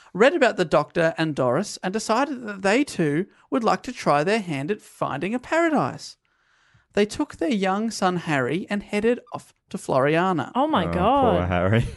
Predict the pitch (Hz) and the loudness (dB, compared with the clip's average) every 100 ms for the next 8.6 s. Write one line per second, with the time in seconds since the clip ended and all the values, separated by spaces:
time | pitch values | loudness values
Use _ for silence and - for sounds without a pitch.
0 | - _ _ 269 294 277 202 190 214 269 | -16 _ _ 2 4 6 2 2 2 4
1 | 294 285 196 208 233 285 269 220 208 190 | 4 4 2 4 4 4 4 4 4 0
2 | - - - - 277 - 190 185 175 240 | -8 -12 -8 -2 -2 2 2 2 2 -2
3 | 208 170 151 139 135 - _ - 160 - | 0 -2 -2 -4 -8 -18 _ -6 -6 -6
4 | 151 175 190 - 170 147 135 131 123 131 | -6 -2 -2 -2 -4 -2 0 -2 -4 -6
5 | 135 143 - - - 196 - 247 240 196 | -6 -6 -10 -20 -2 -2 0 -2 0 2
6 | 196 202 190 180 175 165 151 160 170 175 | 2 2 -2 -2 0 2 2 2 0 2
7 | 160 143 156 135 123 120 165 156 - 175 | 0 0 -2 0 0 0 -2 -4 0 2
8 | 175 165 139 135 139 127 | 2 2 -4 -2 -2 -2